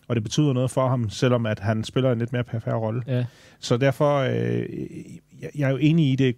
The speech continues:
Speaker 1: godkendt, men det er også en af dem, der står stadigvæk for mig
Speaker 2: Mm.
Speaker 1: svagest i, øh, i dag.
Speaker 2: Ja, okay. Men det er rigtigt nok, han, han, han, jeg tror, han egentlig bidrager en del, også på, til træningsbanen, med sådan for kulturen med,
Speaker 1: Klart.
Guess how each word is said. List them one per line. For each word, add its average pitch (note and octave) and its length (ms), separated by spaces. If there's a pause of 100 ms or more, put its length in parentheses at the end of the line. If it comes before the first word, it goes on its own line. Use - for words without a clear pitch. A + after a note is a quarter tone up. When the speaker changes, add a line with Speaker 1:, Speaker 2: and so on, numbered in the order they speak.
(100)
Speaker 1:
godkendt, C3+ 640
men A#2+ 200
det A#2+ 180
er C3+ 300
også - 460
en B2+ 120
af B2 60
dem, A#2+ 120
der B2 80
står A#2+ 280
stadigvæk C3 720
for - 120
mig G#2+ 180
Speaker 2:
Mm. A2+ 40
Speaker 1:
svagest A#2 460
i, G#2 240
øh, G#2+ 460
i B2 60
dag. A2+ 260 (240)
Speaker 2:
Ja, A2+ 200
okay. A2 240 (680)
Men B2 120
det B2+ 60
er A#2 40
rigtigt C#3+ 200
nok, C3+ 100
han, B2+ 240
han, A#2+ 200 (440)
han, B2 140
jeg B2 100
tror, D3+ 180
han D3 140
egentlig D3+ 220
bidrager C#3+ 400
en A#2 100
del, C#3+ 360
også C#3+ 160
på, - 80
til C3+ 120
træningsbanen, C3 580
med A#2 80
sådan C3+ 180
for B2+ 100
kulturen D3+ 640
med, B2 200
Speaker 1:
Klart. A#2+ 300